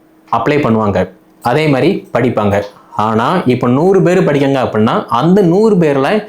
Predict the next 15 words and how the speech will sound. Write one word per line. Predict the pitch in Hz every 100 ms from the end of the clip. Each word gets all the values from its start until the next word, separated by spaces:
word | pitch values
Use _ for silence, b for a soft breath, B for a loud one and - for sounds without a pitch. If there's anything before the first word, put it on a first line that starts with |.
| B B B
எத்தனை | 131 143 143 220 220
பேர் | 175 156 156 202 - 131
படிச்சதை | 139 160 175 165
ப்ராப்பரா | 143 139 151
டெஸ்ட் | 143 135 151
பிராக்டிஸ் | 147 127 127 135
பண்றாங்களோ, | 127 117 123 117 175 -
அவங்க | 110 127 170 175
மட்டும்தான் | 151 139 151 147
பாஸ் | 135 135
பண்ண | 139 127
முடியுமே | 120 131 123
தவிர, | 107 104 143 180
அதை | 107 127 135
விட்டுட்டு, | 135 170 160 165 165